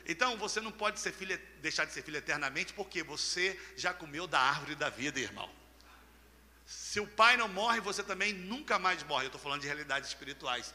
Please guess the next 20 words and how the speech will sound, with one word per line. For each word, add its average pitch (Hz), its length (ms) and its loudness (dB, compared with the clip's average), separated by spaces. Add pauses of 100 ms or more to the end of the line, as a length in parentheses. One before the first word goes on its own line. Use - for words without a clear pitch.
(240)
Jesus 156 260 -4
disse: 170 240 -2
aquele 185 320 -2
que 190 140 -8
morrer, 180 420 0
ainda 247 220 2
que 247 140 -4
morra, 269 360 2 (840)
viverá 160 560 10 (140)
quando? 185 280 8
Não 170 160 -4
é 220 120 4
só 247 140 2
viverá, 214 340 8 (280)
viverá 170 720 10
eternamente. 156 1800 6 (640)
Confie 254 440 2
nisso, 254 380 0
confie 240 360 -2
nisso. 254 260 0